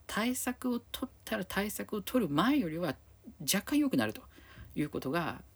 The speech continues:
えー、まず起こるんですよ。起こらないとおかしいのね。まあ、ただですね、これもね、ちょっとね、あの、悩ましいところなんですけど、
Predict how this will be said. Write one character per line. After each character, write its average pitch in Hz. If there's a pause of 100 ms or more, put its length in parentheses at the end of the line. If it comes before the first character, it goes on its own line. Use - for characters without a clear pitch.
(320)
え 127
ー、 -
ま 170
ず - (560)
起 151
こ 208
る 151
ん 117
で 127
す -
よ。 -
起 -
こ -
ら 247
な 247
い 127
と -
お -
か -
し -
い 139
の 127
ね。 - (320)
ま 147
あ、 -
た -
だ 294
で 156
す -
ね、 -
こ -
れ 190
も 185
ね、 160
ち -
ょ -
っ -
と -
ね、 147 (400)
あ 143
の、 131
悩 147
ま 202
し 190
い 190
と 131
こ -
ろ 123
な 135
ん 120
で 123
す -
け 120
ど、 120